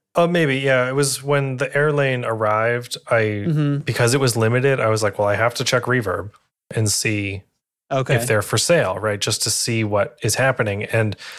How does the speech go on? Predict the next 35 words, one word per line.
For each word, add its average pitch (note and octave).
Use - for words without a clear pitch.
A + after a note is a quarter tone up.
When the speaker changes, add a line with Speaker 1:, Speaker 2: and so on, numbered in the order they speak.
Speaker 1:
um, A2+
because C3+
this D3
happens D#3
with B2
Novo G#2+
all A#2+
the B2
time. B2+
Speaker 2:
Yeah. C3+
Speaker 1:
Uh, A2
guitars, A2+
used B2+
Novos A2
will G#2
go G#2
up G#2+
for A2+
sale G2
at, G#2
you C3+
know, A#2
a A2+
huge C3
markup G2+
over G#2
what G2
they G2+
Speaker 2:
Right. G#2+
Speaker 1:
cost -
to -
purchase D3+
from A#2
them G#2
directly. C#3